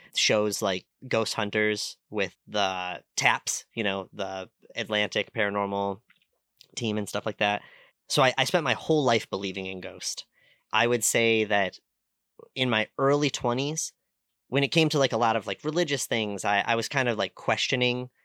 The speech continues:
a lot of stuff, and I realized that I couldn't be as skeptical about some of my previous beliefs without applying that same skepticism to, to other things for me. I don't know what I believe anymore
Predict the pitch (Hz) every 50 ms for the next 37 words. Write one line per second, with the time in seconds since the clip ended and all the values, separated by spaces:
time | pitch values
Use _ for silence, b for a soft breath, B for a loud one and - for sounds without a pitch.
0 | _ _ - - 117 120 117 120 120 - - 131 127 120 - 117 107 104 95 113
1 | 113 113 110 113 110 - - 104 101 95 95 - - - - 123 117 127 123 -
2 | - 117 - 113 110 110 107 104 104 101 b b b b b b b b - 110
3 | 104 - - - 110 98 - - 110 - _ _ - 123 120 110 107 107 107 104
4 | - 95 87 104 95 95 98 - - - 101 98 98 90 - 104 92 92 90 90
5 | 90 92 95 - _ _ _ _ - - - 143 135 127 127 120 - - - 107
6 | 98 101 101 104 - - - - - - _ _ - - 110 101 - - 104 98
7 | 98 104 - - 113 - - - - 95 95 98 101 104 104 - - - 104 101
8 | 98 90 - - 95 92 - - - - 101 92 107 101 101 101 101 107 _ _
9 | - - - - 107 95 92 92 87 90 - _ _ _ _ _ _ - - -
10 | 120 101 - 101 95 98 95 90 - - 95 95 101 127 156 160 - - - -
11 | 117 98 95 95 98 104 123 139 B B B B B B _ _ _ _ _ _
12 | - 120 127 117 - 143 143 147 127 135 127 120 127 131 135 143 151 156 160 151
13 | 160 156 156 165 165 160 165 160 165 170 170 170 170 180 180 185 190